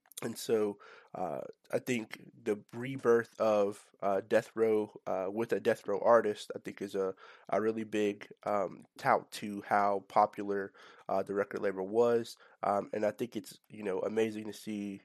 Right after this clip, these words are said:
uh, Snoop Dogg really, uh, be the pioneer of this move into the metaverse. So lastly on here,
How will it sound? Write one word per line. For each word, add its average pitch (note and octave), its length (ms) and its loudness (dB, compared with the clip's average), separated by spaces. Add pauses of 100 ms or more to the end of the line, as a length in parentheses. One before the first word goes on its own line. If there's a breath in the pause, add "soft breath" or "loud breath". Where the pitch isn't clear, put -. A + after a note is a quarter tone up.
(160)
uh, F#2 300 -8
Snoop A2 300 -8
Dogg G#2 400 2
really, G#2 360 -4 (380 loud breath)
uh, F#2 160 0
be A2 160 -6
the G#2 80 -8
pioneer G#2 600 0
of G2+ 260 -4
this G#2 240 -8
move G#2 360 -8
into G#2+ 280 -10
the G2+ 80 -8
metaverse. - 580 -8 (720 loud breath)
So A#2 120 0
lastly C#3+ 320 6
on B2+ 100 6
here, C3 380 2